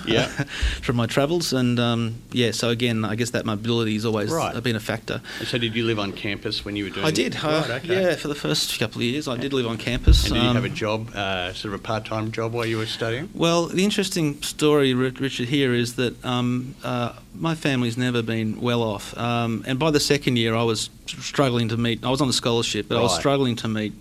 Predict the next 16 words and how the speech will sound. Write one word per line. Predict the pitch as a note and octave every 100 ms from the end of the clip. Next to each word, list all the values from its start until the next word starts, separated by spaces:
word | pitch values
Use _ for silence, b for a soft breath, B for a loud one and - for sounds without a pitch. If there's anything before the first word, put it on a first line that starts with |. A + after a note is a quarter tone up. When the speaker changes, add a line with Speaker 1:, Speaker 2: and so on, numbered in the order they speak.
| - - - -
Speaker 2:
uh, |
make | A2 A2+ A#2
ends | A2+ G#2+
meet. | A2+ A#2+ -
Speaker 1:
Mm-hmm. | G#2+ G#2+ G#2 G2 - - B2
Speaker 2:
Um, | B2 A#2 A#2
so | - C3
in | B2+ D3
the |
second | C#3 E3+ F3 C#3+
year, | B2 A#2+ A#2 A2 A#2 -
um, | A#2+ A#2 A#2 A2+
my | A2
mother | A2+ A#2 A2+
came | - A#2+ A#2+ A2+ -
to | - D#3 C3 B2